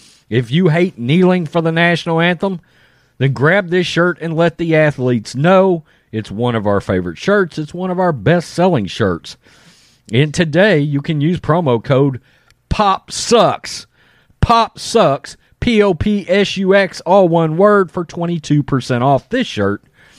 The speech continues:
or any other shirt in the merch store. Let's get to this story right here. Greg Popovich has a message for critics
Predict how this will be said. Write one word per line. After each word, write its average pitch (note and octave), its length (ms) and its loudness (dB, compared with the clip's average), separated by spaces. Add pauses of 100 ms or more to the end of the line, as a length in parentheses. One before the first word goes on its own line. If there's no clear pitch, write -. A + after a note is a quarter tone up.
(300)
or G#3 260 2
any F#3+ 380 0
other C3 300 2
shirt A2+ 420 0 (560)
in F#3 160 0
the G3 80 0
merch G3+ 300 2
store. G2 500 -2 (400)
Let's C#3+ 340 0
get F#3+ 280 2
to F3 100 0
this E3+ 220 2
story E3+ 360 2
right F3+ 400 2
here. D3+ 540 4 (520)
Greg G3+ 300 2
Popovich F3+ 640 2
has D#3+ 240 0
a C4 100 0
message A#3+ 420 0
for B3+ 160 -4
critics E3 540 0